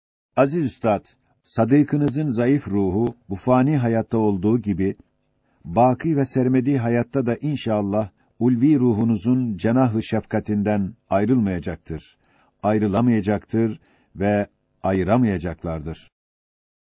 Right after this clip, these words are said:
Evet, gayri kabili inkardır ki, bu fani hayatın dağdağları arasında havas ve letaif her zaman müştakı bulundukları münevver ve muhteşem ayneye bakamıyorlar.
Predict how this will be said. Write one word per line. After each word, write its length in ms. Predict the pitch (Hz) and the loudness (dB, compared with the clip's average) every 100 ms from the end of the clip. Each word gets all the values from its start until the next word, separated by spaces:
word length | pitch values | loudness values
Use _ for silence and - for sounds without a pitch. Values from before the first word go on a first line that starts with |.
| _ _ | _ _
Evet, 360 | - 175 127 - | 2 4 4 2
gayri 280 | 123 156 165 | 2 4 4
kabili 420 | 156 147 151 151 | 4 4 6 4
inkardır 640 | 135 135 139 143 131 120 101 | 4 2 2 0 2 0 0
ki, 260 | 104 95 - _ _ | -2 -2 -4 _ _
bu 140 | - 98 | -8 -4
fani 400 | 120 123 131 147 | 2 4 4 2
hayatın 560 | 135 131 131 135 131 | 2 4 2 2 2
dağdağları 640 | 123 120 113 120 120 120 127 | 4 2 4 2 4 4 2
arasında 640 | 120 113 - 107 107 110 104 _ _ | 2 0 0 0 2 2 0 _ _
havas 460 | - 107 143 - | -2 0 0 0
ve 260 | 127 123 117 104 | 0 0 0 -2
letaif 460 | 110 117 120 139 | -2 0 2 0
her 200 | 113 139 | 0 -2
zaman 460 | 156 123 117 117 117 - | 0 0 0 0 -4 -4
müştakı 600 | 107 - 120 120 131 127 | -4 -2 0 0 0 0
bulundukları 800 | 120 117 113 - 113 110 110 - | 2 2 0 0 0 2 0 -2
münevver 680 | 90 107 117 104 123 127 107 | -2 0 0 2 0 2 2
ve 120 | 107 | 0
muhteşem 600 | 101 110 - 117 - 147 120 | 0 -2 -2 -2 0 -2 0
ayneye 540 | 110 107 107 104 85 | 2 2 2 0 -2
bakamıyorlar. 800 | 95 - 135 107 95 95 101 | -4 0 0 0 0 0 0